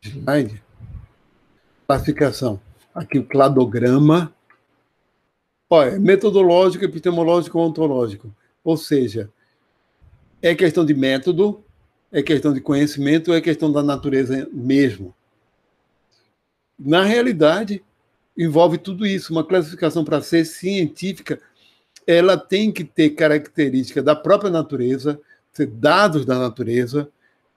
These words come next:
coisa da natureza, certo? Mas existe, muitas vezes, critérios que são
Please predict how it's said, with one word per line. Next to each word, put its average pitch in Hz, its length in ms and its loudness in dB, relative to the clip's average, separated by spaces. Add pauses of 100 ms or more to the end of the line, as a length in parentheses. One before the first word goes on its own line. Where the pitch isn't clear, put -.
(120)
coisa 170 360 6
da 139 140 -2
natureza, 127 640 -8 (1300)
certo? 147 640 0 (440)
Mas 156 880 2 (1500)
existe, 170 760 -6
muitas 165 440 -2
vezes, 156 200 4
critérios 156 720 2
que - 160 -10
são 160 540 -4